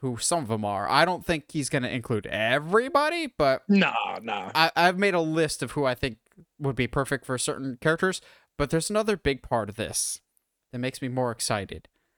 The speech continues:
Speaker 1: 'Cause it's a,
Speaker 2: <laughs>
Speaker 1: it's a late-breaking development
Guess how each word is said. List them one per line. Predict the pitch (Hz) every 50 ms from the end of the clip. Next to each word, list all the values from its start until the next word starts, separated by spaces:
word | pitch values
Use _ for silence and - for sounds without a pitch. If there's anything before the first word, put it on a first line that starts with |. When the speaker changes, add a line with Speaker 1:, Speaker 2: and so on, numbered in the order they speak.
| _
Speaker 1:
'Cause | - 254 254 - 254 - -
it's | 214 - - -
a, | - 127 - -
Speaker 2:
<laughs> | 196 165 - - 151 -
Speaker 1:
it's | 180 - -
a | 190
late-breaking | 175 165 180 214 226 - - - 175 180 170 - - 143 135
development | 120 123 110 117 127 120 120 123 113 117 113 113 113 -